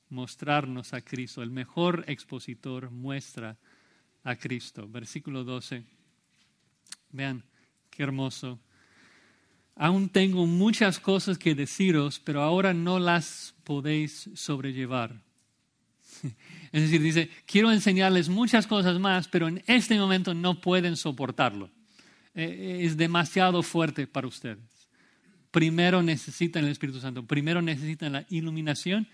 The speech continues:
y luego voy a poder enseñarles más. Y eso nos ayuda a entender de que el ministerio del Espíritu Santo en nuestras vidas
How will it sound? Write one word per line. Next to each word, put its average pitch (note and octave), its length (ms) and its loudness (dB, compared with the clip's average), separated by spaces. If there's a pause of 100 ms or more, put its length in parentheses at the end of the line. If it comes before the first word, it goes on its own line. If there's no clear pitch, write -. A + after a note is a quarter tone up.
(180)
y D3+ 140 0
luego F#3 400 4
voy E3+ 160 4
a E3+ 100 0
poder D3+ 400 0
enseñarles C3+ 720 -4
más. D3+ 260 0 (1400)
Y E3+ 80 6
eso G3 160 6
nos A#3+ 220 4
ayuda G#3+ 320 4
a - 20 6
entender F#3+ 460 4
de E3+ 160 2
que F3+ 260 -2
el E3 200 4
ministerio E3 600 2
del G#3 140 4
Espíritu A3+ 460 0
Santo A#3 600 2
en E3+ 140 0
nuestras F3+ 460 0
vidas F3 720 -2